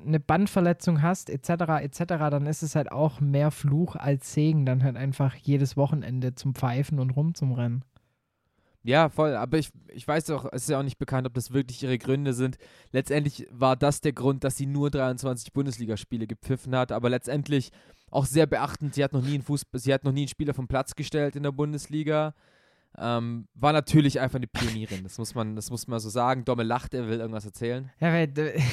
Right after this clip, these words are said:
Speaker 1: <laughs> ich muss immer an Peter Niemeyer denken. <laughs>
Speaker 2: <laughs>
Speaker 1: Der Boob-Crabber von Berlin.
Speaker 2: Der hat's verstanden, der Peter, ey.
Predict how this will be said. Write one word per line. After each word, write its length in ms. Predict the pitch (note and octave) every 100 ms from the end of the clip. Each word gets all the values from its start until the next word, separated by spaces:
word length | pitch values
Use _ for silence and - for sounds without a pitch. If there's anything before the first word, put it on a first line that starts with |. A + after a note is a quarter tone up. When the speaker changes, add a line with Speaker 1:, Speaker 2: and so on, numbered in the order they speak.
| D3 - -
Speaker 1:
<laughs> 460 | - - - - -
ich 100 | C#3+
muss 160 | G3
immer 140 | G3 G3+
an 80 |
Peter 260 | - G3+ F3
Niemeyer 400 | D#3+ E3 C3 A#2
denken. 380 | A2+ C3 - B2+ - - - - - - -
<laughs> 0 |
Speaker 2:
<laughs> 2000 | - - - B3+ - B3 - A#3 - A3+ - G#3 F#3 G3 F#3 - E3+ D3+ C#3+ C3+ C3 - - - - - - - - - - -
Speaker 1:
Der 120 | E3+
Boob-Crabber 800 | B2+ G3+ A#3+ - - F#3 G3 F#3+
von 240 | - E3+
Berlin. 540 | D#3+ D#3 D3+ D3+ C#3+ B2+ - _ _ _ -
Speaker 2:
Der 160 | D3
hat's 240 | D#3 D#3+ -
verstanden, 720 | C#3+ C3 - C#3 D3 C#3+ A2
der 120 | G#2
Peter, 400 | - A2 G#2 G#2
ey. 260 | G2 G2